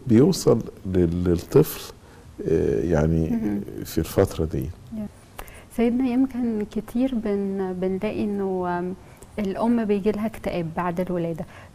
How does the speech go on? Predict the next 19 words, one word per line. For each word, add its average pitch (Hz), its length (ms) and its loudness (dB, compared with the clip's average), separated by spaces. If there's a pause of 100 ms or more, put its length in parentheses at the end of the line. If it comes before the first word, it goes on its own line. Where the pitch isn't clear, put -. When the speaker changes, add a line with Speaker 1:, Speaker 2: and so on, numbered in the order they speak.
(140)
Speaker 2:
فإزاي 190 1040 0 (300)
ت-، 185 220 -4 (100)
تتصرف 220 600 -2
مع 208 160 0
الاكتئاب 226 520 -6
ده 220 80 -2
علشان 220 440 -2
ما 180 80 0
يأثرش - 460 -6
على 165 580 -4
الطفل؟ - 440 -8 (1400)
Speaker 1:
يعني 110 340 2 (160)
بيسموها 104 760 0 (160)
postpartum - 760 -2 (420)
depression، - 760 -2
اكتئاب - 480 0
ما 80 100 0
بعد 82 300 0
الولادة. 85 540 -2